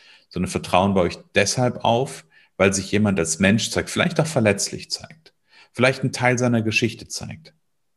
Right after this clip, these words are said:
Ja, warum hat denn, also nur, nur so, so, so eine Anleihe aus dem, aus dem aktuellen Geschehen genommen, warum hat denn ein Armin Laschet wahrscheinlich gewonnen, die, äh,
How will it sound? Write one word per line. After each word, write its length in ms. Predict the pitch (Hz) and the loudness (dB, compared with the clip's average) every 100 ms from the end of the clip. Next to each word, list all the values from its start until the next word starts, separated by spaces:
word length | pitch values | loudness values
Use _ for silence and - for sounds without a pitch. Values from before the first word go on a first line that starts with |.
| _ _ | _ _
Ja, 200 | 90 110 - - - | 0 0 -2 -12 -2
warum 340 | - 139 160 135 | 4 4 4 2
hat 160 | 156 | 2
denn, 300 | 156 139 131 - | 4 2 0 -2
also 220 | 110 110 - - | 2 4 2 -2
nur, 220 | - 120 - | 4 4 6
nur 260 | 123 120 | 4 4
so, 180 | 113 87 | 2 0
so, 220 | 98 90 104 | 0 0 2
so 80 | 120 | 2
eine 140 | 110 | 4
Anleihe 440 | 95 139 131 120 | 2 4 4 4
aus 160 | - 113 | 2 2
dem, 220 | 120 104 | 2 2
aus 160 | - - | 0 -2
dem 140 | 113 | -2
aktuellen 460 | - - 82 82 104 | -4 -2 -2 0 -2
Geschehen 480 | 107 110 131 135 117 | 0 2 2 2 2
genommen, 420 | 95 90 87 82 | 2 2 0 0
warum 280 | 98 101 117 | 0 2 0
hat 160 | 123 | 0
denn 120 | 127 104 | 0 0
ein 160 | 76 | 0
Armin 260 | - 110 95 | 0 0 2
Laschet 340 | 92 - 127 | 2 2 0
wahrscheinlich 500 | 110 - 113 113 110 | 0 0 2 0 -2
gewonnen, 760 | - 107 123 101 80 80 - - _ _ _ _ _ | -2 0 0 0 0 -2 -6 -16 _ _ _ _ _
die, 300 | 82 107 90 | -4 2 2
äh, 580 | 87 64 65 80 - 95 | 0 -6 -10 -6 -4 -4